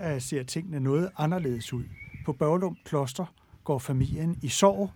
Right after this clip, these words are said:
med nyheden om, at, øh, deres søn Rotbøl er blevet likvideret i København. Og man sætter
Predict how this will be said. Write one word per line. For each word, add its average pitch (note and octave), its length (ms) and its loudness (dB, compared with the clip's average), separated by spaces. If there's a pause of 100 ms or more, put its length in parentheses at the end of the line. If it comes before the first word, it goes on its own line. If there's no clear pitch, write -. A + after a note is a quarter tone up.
(240)
med D3 260 2
nyheden C#3 520 0
om, D3+ 220 -2 (400)
at, C3+ 400 -10
øh, C3+ 240 0 (440)
deres C#3 160 -2
søn D3 260 2 (340)
Rotbøl C#3+ 380 -2 (280)
er D3+ 120 -2
blevet C3+ 380 0 (140)
likvideret C#3 720 -2 (440)
i D3+ 100 -4
København. A#2+ 520 -4 (1600)
Og D#3+ 220 4
man C3+ 260 -2 (680)
sætter D3+ 400 2